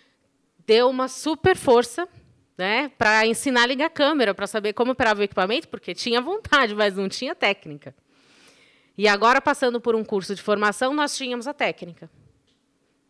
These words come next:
né? Ah, os equipamentos eram ainda incipientes, né? Não era aquilo que a gente esperava, sonhava, ou talvez precisasse, mas o que a gente tinha, a gente tinha que saber operar pra poder se virar.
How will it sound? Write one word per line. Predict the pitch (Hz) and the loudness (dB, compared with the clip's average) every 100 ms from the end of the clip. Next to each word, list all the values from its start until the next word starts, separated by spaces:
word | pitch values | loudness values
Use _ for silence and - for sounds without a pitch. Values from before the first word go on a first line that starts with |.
| _ 160 | _ -8
né? | 165 196 226 - | -4 -4 -4 2
Ah, | - 208 208 | 4 4 2
os | 208 190 | -4 -2
equipamentos | 208 - 196 226 220 214 | -2 0 2 2 2 0
eram | 196 190 185 180 | 2 2 0 -2
ainda | 185 185 180 165 151 151 _ _ _ _ _ | -6 -6 -8 -10 -12 -16 _ _ _ _ _
incipientes, | 175 165 202 - 180 226 233 196 | -14 -10 -8 -2 0 2 -2 -4
né? | 196 | -6
Não | 202 180 | -4 -2
era | 175 | -2
aquilo | 170 - 175 | -4 -8 -10
que | - | -8
a | 165 | -8
gente | 170 160 - 156 | -6 -8 -10 -14
esperava, | 147 - 147 160 226 190 | -14 -10 -6 -4 -4 -6
sonhava, | 170 175 156 165 220 202 | -8 -10 -4 0 2 0
ou | 180 | -4
talvez | 175 170 165 | -4 -4 -6
precisasse, | - 151 156 175 269 - - - - - _ | -10 -8 -6 -2 -2 -2 -10 -12 -20 -20 _
mas | 226 214 202 | 0 0 0
o | |
que | 220 | 0
a | 202 | 0
gente | 214 208 | 0 -2
tinha, | - 247 285 330 _ _ _ | -4 -4 -4 -6 _ _ _
a | - | -4
gente | 202 214 - | 0 -2 -2
tinha | 226 214 | -2 -2
que | 226 | -2
saber | - 214 202 | -2 0 0
operar | 202 226 202 196 | 2 4 4 4
pra | 208 220 | 2 0
poder | 226 214 | 2 0
se | 202 202 | -2 -6
virar. | 262 170 | -8 -8